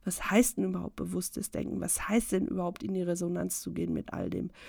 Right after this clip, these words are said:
Und das ist, wie gesagt, für mich auch so ein Learning aus dem letzten Jahr, wo es mir nochmal wieder sehr bewusst geworden ist. Also gerade wenn man in den Alltag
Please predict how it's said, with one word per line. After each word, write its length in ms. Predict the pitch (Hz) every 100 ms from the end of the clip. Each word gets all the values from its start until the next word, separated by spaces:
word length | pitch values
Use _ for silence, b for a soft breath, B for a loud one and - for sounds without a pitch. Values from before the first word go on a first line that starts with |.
| B B B
Und 180 | 220 226
das 180 | 254
ist, 220 | - 240 226
wie 100 | 233
gesagt, 300 | 226 214 -
für 100 | 220
mich 220 | 220 214
auch 80 | -
so 100 | 196
ein 160 | 185
Learning 580 | 185 185 214 226 214 220 B B B B
aus 240 | - 196 196
dem 300 | 185 185 180 b b -
letzten 600 | 175 180 175 - - 175
Jahr, 420 | 185 180 185 208 B B - _ - _ _ _ _ _ -
wo 180 | 226 202
es 120 | 214
mir 120 | 220
nochmal 320 | 208 226 226
wieder 220 | 208 214 208
sehr 240 | 190 202
bewusst 420 | 196 180 214 214
geworden 540 | - 180 160 160 165 -
ist. 180 | -
Also 360 | - 165 180 190 - -
gerade 340 | - 220 247
wenn 100 | 226
man 160 | 208 185
in 140 | 202
den 160 | 202 -
Alltag 520 | - 208 220 202